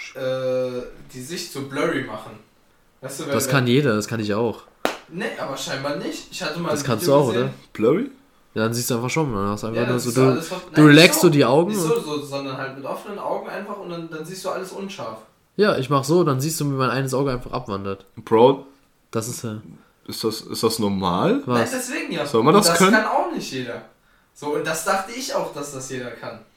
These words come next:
Speaker 1: <laughs> Digga, du kannst
Speaker 3: Das
Speaker 1: wirklich
Speaker 3: geht
Speaker 1: alleine
Speaker 3: nicht.
Speaker 1: wieder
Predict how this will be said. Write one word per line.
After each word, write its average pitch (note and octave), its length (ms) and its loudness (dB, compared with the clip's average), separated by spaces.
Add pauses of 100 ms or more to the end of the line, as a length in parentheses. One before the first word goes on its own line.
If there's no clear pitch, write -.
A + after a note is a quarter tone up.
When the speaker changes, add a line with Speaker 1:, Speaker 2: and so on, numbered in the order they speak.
(200)
Speaker 1:
<laughs> - 440 -20
Digga, B3 600 6
du - 120 2
kannst - 300 2
Speaker 3:
Das - 160 8
Speaker 1:
wirklich F#3 180 12
Speaker 3:
geht B3 80 8
Speaker 1:
alleine G#3+ 240 10
Speaker 3:
nicht. - 140 8
Speaker 1:
wieder A3 120 4